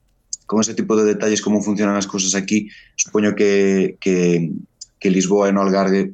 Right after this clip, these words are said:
e no Algarve os, o alumnado que temos, pois sí que é máis complicado. É verdade que cos, cos filmes, pois dá para ver moitas cousas así moi específicas que case non se poden explicar e que son máis cousas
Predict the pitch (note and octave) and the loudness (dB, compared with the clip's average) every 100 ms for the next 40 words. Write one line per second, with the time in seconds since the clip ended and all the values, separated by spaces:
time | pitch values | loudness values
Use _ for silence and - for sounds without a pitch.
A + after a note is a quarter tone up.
0 | - F#2+ F#2 G2 F#2+ F#2+ F2+ - - E2+ | -2 0 2 2 2 2 0 0 -2 0
1 | F2 F2+ F2+ F2 F2+ E2+ E2+ - D#2+ F2 | 2 2 2 0 0 -2 -2 -4 -6 -4
2 | E2+ C#2 B1 - - _ _ _ - - | -2 -2 -2 -6 -10 _ _ _ -20 -20
3 | - - G2 A#2 - F2+ D#2+ E2 A2 - | -20 -6 -2 -2 -2 -2 -2 -2 -2 -4
4 | - - - A#2 C3 B2+ C#3 C3+ C3+ C#3 | -10 -16 -4 -2 0 0 0 0 0 0
5 | C3+ - - B2+ - D#3 C#3+ C#3+ C#3 - | 0 -2 -2 -4 0 2 2 2 -2 -10
6 | _ - _ A#2 A2 G#2 B2+ C3 C3+ B2+ | _ -20 _ -4 -2 -2 0 0 0 0
7 | C3 C#3 C3+ - C#3+ C#3 C3 B2 B2 B2+ | 0 -2 -2 -2 0 2 0 -2 0 2
8 | B2+ C3 - A#2+ - C3+ B2 - A2+ - | 2 0 -2 -4 -2 0 -2 -2 -4 -4
9 | E2+ G2 - G2 G2 G#2 G2 F#2+ F#2+ - | -4 -4 -2 0 0 0 2 2 2 2
10 | F2 F2 G#2+ F#2+ F2+ F2+ F#2 F2 F2+ - | -2 0 2 2 0 0 0 0 0 0
11 | F2 F2+ F2 | -2 -2 -6